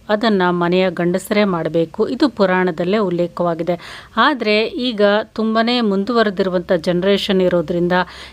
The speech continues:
ಸ್ತ್ರೀಯರು ಸಹ ತರ್ಪಣವನ್ನ ಬಿಡೋದಕ್ಕೆ ಶುರು ಮಾಡಿದ್ದಾರೆ. ಇನ್ನು ಈ ವರ್ಷ ನಮ್ಗೆ ಪಿತೃಪಕ್ಷ ಯಾವಾಗ ಶುರುವಾಗಿ ಯಾವಾಗ ಮುಕ್ತಾಯ ಆಗುತ್ತೆ ಅನ್ನೋದನ್ನ ನೋಡೋಣ. ಪ್ರತಿ ವರ್ಷ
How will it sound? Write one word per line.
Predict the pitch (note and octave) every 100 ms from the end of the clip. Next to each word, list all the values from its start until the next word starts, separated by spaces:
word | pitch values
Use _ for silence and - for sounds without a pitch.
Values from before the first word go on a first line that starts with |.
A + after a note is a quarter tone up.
| -
ಸ್ತ್ರೀಯರು | - A3+ A#3+ C#4+ A#3+
ಸಹ | - F3
ತರ್ಪಣವನ್ನ | G3 G3 C#3+ - F3+ F3 F3
ಬಿಡೋದಕ್ಕೆ | F3 E3+ E3+ D#3 E3 E4+
ಶುರು | D4 G3
ಮಾಡಿದ್ದಾರೆ. | E3+ D#3 E3 D#3+ D#3+ - _ - - - - - -
ಇನ್ನು | A3
ಈ | G#3 A3+
ವರ್ಷ | C#4 C#4+ - A#3 A3
ನಮ್ಗೆ | G3+ F#3 F#3+ F#3+ G3+
ಪಿತೃಪಕ್ಷ | - G#3 G#3+ G#3 F#3+ -
ಯಾವಾಗ | G3 F#3+ F3+ F3+ G3+
ಶುರುವಾಗಿ | A3 G#3 G3 F#3+ G3 F#3+
ಯಾವಾಗ | F#3+ E3+ F3 G#3 G3
ಮುಕ್ತಾಯ | F3+ E3 - A#3 A#3+
ಆಗುತ್ತೆ | G#3 E3+ E3+ F3+
ಅನ್ನೋದನ್ನ | E3+ E3 E3+ A#3
ನೋಡೋಣ. | G#3+ E3+ E3 E3 D#3+ - -
ಪ್ರತಿ | - G#3+ D4+
ವರ್ಷ | D4+ A#3 -